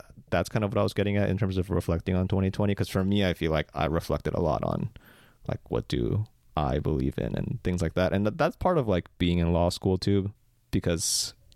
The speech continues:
you know, you come in and you're like, "The system doesn't work in this way," and then you change the facts and you're like, "Wait a minute, I kinda want it to work <laughs> that way." And you're like, "Wh-," like, it just kind of is wrestling with your conscience. And I feel like that's the same thing in terms of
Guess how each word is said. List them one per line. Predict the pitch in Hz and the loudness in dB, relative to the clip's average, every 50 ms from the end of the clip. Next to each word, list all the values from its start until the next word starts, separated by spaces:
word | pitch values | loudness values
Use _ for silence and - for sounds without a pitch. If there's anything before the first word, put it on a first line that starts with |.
| - - - - - - - - | -20 -14 -10 -8 -8 -8 -4 -2
you | - 87 | 0 2
know, | 87 82 | 2 4
you | 85 85 85 | 4 2 0
come | - - 92 90 87 | 0 0 -2 0 2
in | 87 87 87 | 2 2 2
and | 85 | 0
you're | 85 82 80 | 0 0 0
like, | 78 78 85 - - - - _ - - | 0 0 -2 -4 -6 -16 -18 _ -6 -4
"The | 110 | -4
system | - - 104 - - 101 101 | -2 0 -2 -2 0 -2 0
doesn't | 101 98 104 101 98 | 0 0 2 2 2
work | 101 104 104 - 98 | 2 2 0 0 0
in | 95 | 0
this | 95 90 - - | 0 0 0 0
way," | 92 90 85 82 80 | 2 2 2 2 2
and | 82 87 87 | 2 2 2
then | 87 90 - - - - - - - | 0 0 -2 -4 -10 -18 -18 -8 -4
you | - 92 | -4 -2
change | - - 92 85 85 - | 0 0 0 0 -2 -4
the | 92 | -4
facts | - - 85 80 80 90 - - - - - - - - - - - - | -2 0 0 2 2 0 0 -4 -12 -12 -14 -18 -20 -20 -20 -20 -12 -6
and | - 87 | -2 0
you're | 87 85 | 0 2
like, | 78 78 - - - - 135 123 | 0 -2 -4 -6 -14 -18 -14 -4
"Wait | - 113 113 110 | 0 2 2 4
a | 104 101 | 2 2
minute, | 98 90 90 85 - | 2 2 2 2 0
I | 85 | -2
kinda | - - 110 101 | -2 -2 -2 0
want | 92 95 104 107 101 | 2 2 2 0 0
it | - | -2
to | - 95 | -2 0
work | 92 90 87 - | 0 0 0 0
<laughs> | - 98 | -2 -2
that | - 90 101 | -2 0 0
way." | 113 110 98 90 92 | 0 0 2 0 0
And | 98 92 | 0 0
you're | 95 | 0
like, | 90 92 - - | 0 0 -2 -4
"Wh-," | - - - - - | -10 -10 -10 -4 -2
like, | 107 95 - | -2 -2 -2
it | - 110 - | -4 -4 -4
just | - 110 - | -2 -4 -2
kind | - 110 104 | -2 0 0
of | 98 92 | 0 0
is | 95 90 87 - - | 0 0 0 -2 -2
wrestling | 98 92 87 - 87 87 87 85 | -2 -2 0 0 0 0 2 2
with | 85 85 87 | 0 0 -2
your | 85 | -2
conscience. | - - 85 85 87 87 - 101 98 - - | -2 -2 -2 0 0 0 0 -2 -2 -2 -2
And | 98 95 | -2 0
I | 90 87 | 0 0
feel | - 92 92 | 0 0 2
like | 85 90 - - - - - - - - - | 2 0 -2 -6 -20 -20 -20 -20 -18 -10 -2
that's | 95 101 98 | -2 -2 -2
the | 98 | 0
same | - 101 90 90 | 0 0 0 0
thing | - 92 87 87 | 0 0 0 0
in | 82 87 | -2 0
terms | - 90 87 - | -2 -2 -2 0
of | 82 80 - - | 0 -2 -2 -4